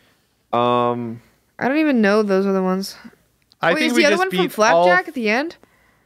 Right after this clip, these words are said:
Speaker 1: I don't know.
Speaker 3: I think that we just beat all of them, though.
Speaker 1: Yeah, I'm just gonna say we beat
Speaker 3: I
Speaker 1: this.
Speaker 3: can't assume that they have anything
Speaker 2: I think that
Speaker 3: that's
Speaker 2: one's from Phineas and Ferb.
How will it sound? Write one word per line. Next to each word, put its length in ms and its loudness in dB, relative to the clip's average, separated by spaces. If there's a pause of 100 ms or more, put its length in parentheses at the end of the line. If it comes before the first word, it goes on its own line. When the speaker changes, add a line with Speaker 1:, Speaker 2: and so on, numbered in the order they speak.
(360)
Speaker 1:
I 60 -8
don't 260 0
know. 300 0
Speaker 3:
I 140 2
think 160 -4
that 120 2
we 80 -2
just 180 -4
beat 140 0
all 160 6
of 60 2
them, 140 -2
though. 100 0
Speaker 1:
Yeah, 260 2
I'm 120 -6
just 100 -12
gonna 140 -2
say 160 -2
we 120 -4
beat 360 -2
Speaker 3:
I 120 0
Speaker 1:
this. 140 -4
Speaker 3:
can't 180 0
assume 260 0
that 340 2
they 140 0
have 220 0
anything 300 -4
Speaker 2:
I 60 2
think 120 0
that 60 2
Speaker 3:
that's 60 2
Speaker 2:
one's 140 -4
from 120 -4
Phineas 300 -2
and 100 -4
Ferb. 380 -2